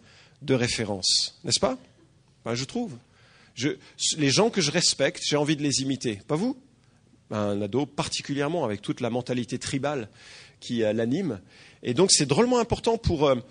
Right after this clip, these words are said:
euh, pour nous, en tant que parents, d'être attentifs au type de fréquentation qui sont donnés. Alors quand je dis ça, je voudrais éviter un piège qui parfois touche certains milieux. Il y a certains milieux qui estiment que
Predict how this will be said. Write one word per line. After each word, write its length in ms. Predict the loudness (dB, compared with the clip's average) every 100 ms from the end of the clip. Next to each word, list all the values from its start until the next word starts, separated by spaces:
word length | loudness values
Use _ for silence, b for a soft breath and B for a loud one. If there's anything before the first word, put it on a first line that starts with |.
| B B B
euh, 220 | -4 -2
pour 220 | -2 0 2
nous, 120 | 4
en 100 | 4
tant 160 | 2
que 80 | 0
parents, 340 | 0 0 0 -2
d'être 500 | -4 -6 -4 -4 0
attentifs 760 | -2 0 0 0 -2 0 -2 -4 -4
au 120 | -2
type 340 | 0 -2 -2
de 80 | -4
fréquentation 800 | -4 -4 -6 -6 -4 -2 -2 -6 -12 _ _ _ -10
qui 100 | -6
sont 180 | -4 -4
donnés. 300 | -6 -8 -12 -6
Alors 160 | -6
quand 140 | -2 -2
je 80 | 2
dis 100 | 2
ça, 160 | 2
je 60 | 0
voudrais 160 | -2
éviter 240 | -2 -2 -2
un 100 | -2
piège 360 | -4 -4 -4
qui 120 | -6 -8
parfois 320 | -8 -4 -6
touche 240 | -4 -4
certains 260 | -4 -4 -4
milieux. 360 | -2 -4 -6 -8 B B B B -2
Il 20 |
y 20 |
a 40 |
certains 260 | 0 2 2
milieux 260 | 2 0 -2
qui 180 | -2
estiment 380 | 0 0 -2 -4
que 260 | -2 -2